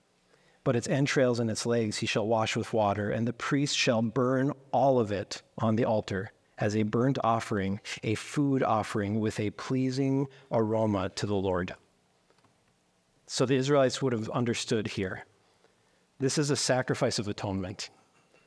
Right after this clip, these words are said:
This is an animal that is being slaughtered to forgive the sins of Abraham. And in the same way, we, every time we go to the tabernacle,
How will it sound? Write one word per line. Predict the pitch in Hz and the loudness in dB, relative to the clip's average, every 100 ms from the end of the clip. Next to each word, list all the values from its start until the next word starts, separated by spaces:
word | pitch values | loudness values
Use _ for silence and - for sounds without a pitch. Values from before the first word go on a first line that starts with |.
| _ - | _ -2
This | 139 | 0
is | 147 | 2
an | 147 | 2
animal | - 135 139 135 113 98 110 - - - | 0 0 2 2 2 0 -4 -8 -10 -2
that | 127 | -2
is | 117 | 0
being | 127 120 | -2 0
slaughtered | - - 143 143 131 101 101 107 - - | -2 0 2 2 2 0 -2 -4 -10 -10
to | - | -6
forgive | - 131 117 139 123 110 104 - - - | -2 0 2 2 4 2 -2 -10 -12 -4
the | - | -2
sins | - 143 120 113 110 - - - | 0 0 2 0 -2 -4 -12 -6
of | 107 139 | -4 0
Abraham. | 117 104 95 95 98 - | 0 0 -2 -4 -6 -4
And | 120 | -2
in | 120 | -2
the | |
same | 117 147 147 | -2 0 0
way, | 147 156 147 | 2 2 2
we, | 123 127 131 135 135 - | 2 0 0 0 -2 -4
every | 120 135 | -2 -2
time | 131 139 139 | 0 0 2
we | 139 | 2
go | 143 | 2
to | 135 | 2
the | 127 127 | 0 -2
tabernacle, | 139 123 120 110 104 110 107 | 0 0 0 -2 -4 -4 -4